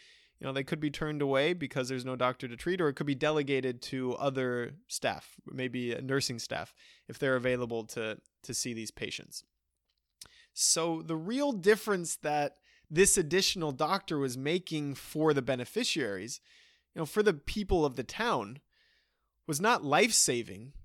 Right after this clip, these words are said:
even though the doctor performed life-saving operations regularly. That wasn't the difference that they were making in this counterfactual future. It was instead the more,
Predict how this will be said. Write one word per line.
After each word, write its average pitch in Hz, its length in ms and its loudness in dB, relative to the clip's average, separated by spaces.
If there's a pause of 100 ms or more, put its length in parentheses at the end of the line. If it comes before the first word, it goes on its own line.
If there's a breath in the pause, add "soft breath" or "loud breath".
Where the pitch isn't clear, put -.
even 165 320 -2
though 180 100 2
the 175 100 2
doctor 180 300 4
performed 160 440 0
life-saving 143 680 2
operations 135 600 2
regularly. 139 640 0 (640 soft breath)
That 156 180 2
wasn't 185 320 2
the 160 100 0
difference 147 840 -2
that 135 220 0
they 135 180 0
were 131 140 -2
making 139 460 -4
in 120 100 -6
this 120 160 -6
counterfactual 123 1040 -4
future. 135 640 -6 (640 soft breath)
It 160 100 -2
was 160 220 0
instead 156 680 2 (540)
the 151 120 -2
more, 160 640 2